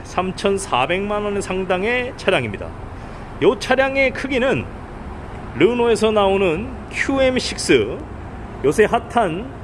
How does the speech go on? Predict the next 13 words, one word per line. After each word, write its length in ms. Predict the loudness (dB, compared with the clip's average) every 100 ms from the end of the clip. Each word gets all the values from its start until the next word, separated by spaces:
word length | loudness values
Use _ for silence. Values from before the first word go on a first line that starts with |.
| -14 -12
쌍용 760 | 0 2 2 2 2 0 -6
토레스, 520 | 2 6 6 4 -2 -4 -10 -14 -12 -12 -12 -12 -12 -12 -8 0
자, 100 | 2
현대 400 | 4 2 4 2
기아 300 | 4 4 4
스포티지 680 | 0 -2 -2 0 -2 -2 -6
투싼보다는 920 | -6 -4 2 2 4 4 4 4 2 2
조금 360 | 2 2 0
크고요. 680 | 0 0 4 6 6 2 -6 -10 -12 -12 -12 0
산타페나 680 | 4 4 4 2 0 0
소렌토보다는 840 | 2 4 4 4 2 2 2 0 0
조금 280 | 0 2 0
작습니다. 600 | -2 -2 0 0 0